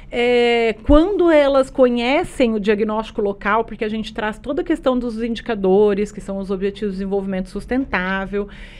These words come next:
e como que ele tá na cidade, o que que é prioridade de ação aqui na cidade, né? Então, a gente faz um, é, um trabalho baseado em dados, né? Então, quando eu olho pra isso,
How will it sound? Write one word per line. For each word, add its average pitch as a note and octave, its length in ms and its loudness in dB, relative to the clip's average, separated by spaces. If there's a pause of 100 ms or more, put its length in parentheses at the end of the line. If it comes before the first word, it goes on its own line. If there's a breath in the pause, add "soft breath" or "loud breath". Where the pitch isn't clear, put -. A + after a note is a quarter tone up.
(100)
e A3+ 120 -4
como F#4 400 4
que - 80 0
ele E4+ 160 2
tá D4+ 160 0
na C#4+ 80 -2
cidade, G#3 680 -8 (120)
o F#3+ 80 -10
que E4+ 180 0
que E4+ 120 -2
é D4+ 40 2
prioridade B3+ 560 -2
de A3 80 -4
ação G3+ 320 -2
aqui G3 180 -4
na F#3 120 -4
cidade, D3+ 520 -10 (380 loud breath)
né? G3 200 -6
Então, A#3+ 200 -4
a A3+ 60 -6
gente A#3 280 -6
faz A#3 460 0
um, B3 240 -4
é, A3 100 -2
um A3 280 -4
trabalho A3 640 2
baseado G#3 760 2
em C#4 160 2
dados, E3+ 540 4
né? G#3+ 300 -4 (520 loud breath)
Então, A#3+ 320 4
quando F4 240 2
eu F4+ 80 6
olho C#4 260 6
pra A3+ 220 2
isso, A#3 800 2